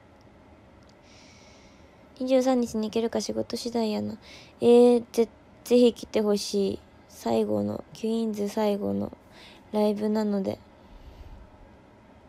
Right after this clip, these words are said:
こうなんか十二月二十三日のワンマンライブで私、キュイーンズを卒業するんですけど、それまで結構スケジュールがたくさんたくさん入っていて、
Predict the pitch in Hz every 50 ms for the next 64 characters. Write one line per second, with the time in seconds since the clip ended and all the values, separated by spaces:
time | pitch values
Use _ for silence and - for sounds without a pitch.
0 | - - - - - - - - - - - - - - - - - - - -
1 | - - - - - - - - - - - - - - - - - 220 220 220
2 | 226 233 240 240 - - 208 208 208 247 262 277 285 285 277 277 262 247 233 240
3 | 262 262 247 247 240 240 277 262 247 233 226 220 - 220 214 214 226 226 233 240
4 | 247 254 254 254 254 262 254 226 214 214 202 208 202 202 202 220 220 208 - 220
5 | 220 214 - - - - - - - - 233 240 233 226 220 208 214 208 208 226
6 | 214 208 - 220 220 226 226 233 226 233 233 226 233 220 208 202 208 208 208 -
7 | - 214 208 214 208 208 220 226 - - - - - - - - - - - -
8 | - - 240 240 240 247 262 262 240 247 240 240 247 240 233 - 226 226 214 -
9 | - - 233 220 226 233 233 233 226 233 226 233 226 226 - - - - 226 220
10 | - - 226 - 233 226 226 226 233 226 - 233 220 - 226 226 226 226 - -
11 | - - - - - - - - 240 233 220 - - - 220 107 214 208 - -
12 | 220 -